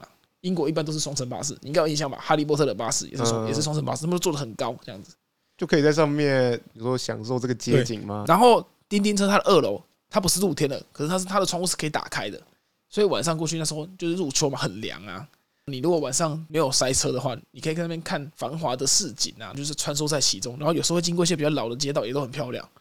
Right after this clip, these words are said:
Speaker 1: 大家都，哎，看到那边觉得蛮有趣的，你就是按铃嘛，下一站你就可以下车。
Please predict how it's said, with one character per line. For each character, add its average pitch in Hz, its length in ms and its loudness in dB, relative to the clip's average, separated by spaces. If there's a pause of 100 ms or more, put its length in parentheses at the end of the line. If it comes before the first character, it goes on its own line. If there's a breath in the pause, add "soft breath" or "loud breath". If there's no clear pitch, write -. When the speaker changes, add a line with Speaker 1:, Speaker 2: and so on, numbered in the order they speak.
Speaker 1:
大 156 120 4
家 170 80 2
都， - 80 -
哎， 220 40 0
看 214 120 -6
到 214 60 0
那 208 80 -4
边 220 100 -2
觉 147 140 0
得 147 80 0
蛮 151 120 -4
有 127 100 -6
趣 - 180 -2
的， 120 60 -8
你 117 100 -12
就 151 100 -4
是 160 140 -6
按 175 180 2
铃 82 120 -10
嘛， - 180 -12
下 175 180 6
一 151 40 2
站 139 120 -4
你 120 40 -8
就 131 40 -4
可 - 80 -6
以 127 40 2
下 - 180 2
车。 - 140 -2